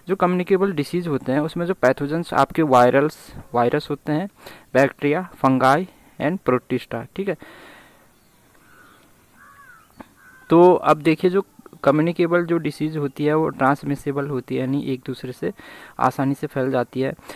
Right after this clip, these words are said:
और इसमें क्या-क्या जो, अ, एक व्यक्ति से दूसरे व्यक्ति में किस तरह से फैल सकती है, इसके कुछ जो है medium देखे, जैसे direct contact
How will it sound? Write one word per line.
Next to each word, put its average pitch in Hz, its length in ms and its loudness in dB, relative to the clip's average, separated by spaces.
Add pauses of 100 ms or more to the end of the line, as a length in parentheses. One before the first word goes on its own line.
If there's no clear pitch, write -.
(520)
और 147 480 8
इसमें 170 320 -2
क्या-क्या 175 380 2
जो, 170 260 0
अ, 139 640 0
एक 147 160 -2
व्यक्ति 156 240 -6
से 165 140 -4
दूसरे 147 300 -2
व्यक्ति 147 240 -4
में 156 100 -2
किस - 220 -10
तरह 147 160 0
से 147 140 -10
फैल 135 200 -2
सकती - 300 -6
है, 143 60 2
इसके - 260 -8
कुछ - 300 -10
जो 135 80 -2
है 139 120 -4
medium 131 360 0
देखे, 135 220 -2
जैसे 143 260 -4
direct 123 360 -2 (100)
contact 131 280 -4